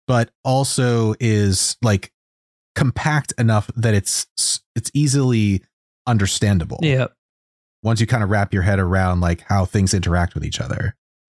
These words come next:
Speaker 2: Agreed. Yeah, I agree with all that. And, you know, then there's, like, a lot of the other decisions outside of your paradigms and your in-battle engagement with trying to hit stagger bars.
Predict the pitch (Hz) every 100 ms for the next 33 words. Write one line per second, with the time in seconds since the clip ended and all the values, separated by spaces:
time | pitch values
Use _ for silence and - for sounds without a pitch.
0 | _ _ _ - 160 139 143 139 131 -
1 | - 139 127 135 139 135 127 120 117 117
2 | 120 120 120 123 147 147 135 135 135 143
3 | 147 135 143 - - _ _ _ - 151
4 | 151 160 147 143 139 139 151 135 143 123
5 | 120 - 117 120 131 127 123 - 123 120
6 | 123 123 123 127 120 - 127 123 123 120
7 | 120 117 113 110 - 165 127 127 120 123
8 | 135 127 120 127 123 123 131 127 - 120
9 | 120 113 - - - 110 120 123 127 131
10 | 147 143